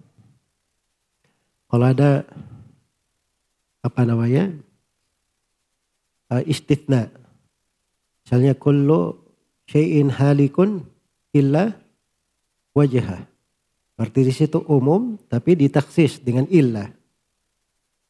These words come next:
Iya. Baik. Atau misalnya disebut syarat.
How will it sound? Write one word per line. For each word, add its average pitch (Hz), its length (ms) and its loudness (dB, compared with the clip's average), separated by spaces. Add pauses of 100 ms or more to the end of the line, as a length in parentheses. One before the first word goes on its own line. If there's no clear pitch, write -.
(220)
Iya. 117 320 -2 (1600)
Baik. 120 300 0 (760)
Atau - 160 0
misalnya 147 320 2
disebut 156 400 2
syarat. 127 400 -2